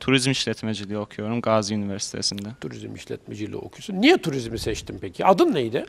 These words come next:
Speaker 1: Ali.
Speaker 2: Ali bizi izliyor mu şu anda İran'daki
Speaker 1: Ee,
Speaker 2: ailen?
Speaker 1: evet,
Speaker 2: Hab-,
Speaker 1: izliyorlar.
Speaker 2: haber
Speaker 1: Ee, İ-,
Speaker 2: verdin mi?
Speaker 1: evet, haber verdim de İran'da, e, Türkiye'nin televizyonunu çok izliyorlar.
Speaker 2: Çok sınırlı değil mi?
Speaker 1: Yok,
Speaker 2: Evet.
Speaker 1: sınırlı da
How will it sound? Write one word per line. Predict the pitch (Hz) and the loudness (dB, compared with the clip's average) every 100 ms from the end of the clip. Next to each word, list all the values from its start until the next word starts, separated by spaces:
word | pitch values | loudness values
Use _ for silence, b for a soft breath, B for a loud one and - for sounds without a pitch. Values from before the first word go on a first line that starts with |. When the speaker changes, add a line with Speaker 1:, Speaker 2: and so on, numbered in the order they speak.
| - | 0
Speaker 1:
Ali. | 117 117 123 - - B B B | 0 0 -4 -10 -20 B B B
Speaker 2:
Ali | 151 240 277 | 6 8 8
bizi | 214 | 6
izliyor | 220 170 240 370 | 6 6 8 8
mu | 175 | 10
şu | 160 | 8
anda | 143 | 8
İran'daki | 151 143 139 127 120 - 120 113 - - - - - | 4 4 4 4 -2 0 -2 -2 -6 -12 -14 -12 -8
Speaker 1:
Ee, | |
Speaker 2:
ailen? | 117 - 143 139 | -2 8 8 10
Speaker 1:
evet, | 135 131 | 8 6
Speaker 2:
Hab-, | 139 | 6
Speaker 1:
izliyorlar. | 135 135 139 117 107 - | -2 -2 -4 -4 -8 2
Speaker 2:
haber | 160 180 | 8 10
Speaker 1:
Ee, | 180 | 10
İ-, | |
Speaker 2:
verdin | 185 269 | 8 8
mi? | 202 113 - | 4 0 0
Speaker 1:
evet, | 135 151 | 2 4
haber | 151 143 147 | 4 4 2
verdim | 147 143 165 | 0 0 -4
de | 143 | -2
İran'da, | 127 135 131 143 139 120 | 2 2 4 2 0 -4
e, | 117 113 | -2 -4
Türkiye'nin | - 120 - 123 127 127 | -4 -6 -4 -4 -4 -2
televizyonunu | 127 123 113 123 127 | -4 -4 -4 -4 -2
çok | 123 - | -2 -4
izliyorlar. | 107 101 101 113 135 - | -8 -8 -8 -10 -14 2
Speaker 2:
Çok | 208 185 | 4 4
sınırlı | - 156 135 117 127 | 4 4 4 2 4
değil | 220 | 6
mi? | 160 | 8
Speaker 1:
Yok, | 156 139 | 8 6
Speaker 2:
Evet. | 107 - | -2 -4
Speaker 1:
sınırlı | - 147 156 165 175 | -4 -2 0 0 2
da | 151 135 | 2 2